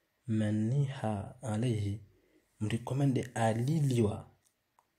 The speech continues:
yani afu basi watu wasimlilia, fa innahu, hakika mwanadamu huo, yuadhabu, we adhibilwa,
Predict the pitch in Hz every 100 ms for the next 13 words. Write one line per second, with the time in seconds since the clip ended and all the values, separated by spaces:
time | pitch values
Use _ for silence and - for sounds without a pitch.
0 | _ - 117 120 113 - 120 - 117 120
1 | 117 113 113 147 113 104 - - _ _
2 | _ _ _ _ _ _ _ _ _ _
3 | _ _ _ _ _ - - 104 104 104
4 | 104 107 101 135 135 117 113 - 127 113
5 | 107 107 135 165 127 107 98 104 - -
6 | _ _ _ - 104 127 139 117 101 98
7 | 101 135 139 117 107 98 143 120 98 -